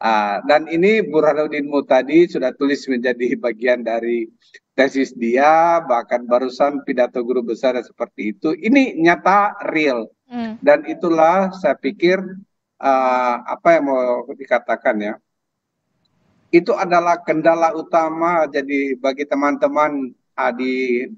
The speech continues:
Speaker 1: D P R kayak Pak Didik ini untuk bisa, ah, melawan, ah,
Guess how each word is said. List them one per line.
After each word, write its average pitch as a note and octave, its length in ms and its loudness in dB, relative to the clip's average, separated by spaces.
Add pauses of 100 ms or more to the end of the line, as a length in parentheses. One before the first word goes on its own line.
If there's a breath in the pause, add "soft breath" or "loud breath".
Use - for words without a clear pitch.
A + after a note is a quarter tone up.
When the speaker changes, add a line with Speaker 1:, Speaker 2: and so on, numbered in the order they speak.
(440)
Speaker 1:
D C3+ 400 -6
P - 80 -8
R C3+ 320 2
kayak C3 240 2
Pak C#3 180 4
Didik C3 380 -4
ini D#3+ 160 2
untuk F3 560 2
bisa, G3 640 2 (800)
ah, D3 720 -2 (560)
melawan, F#3 960 2 (400)
ah, D3+ 320 0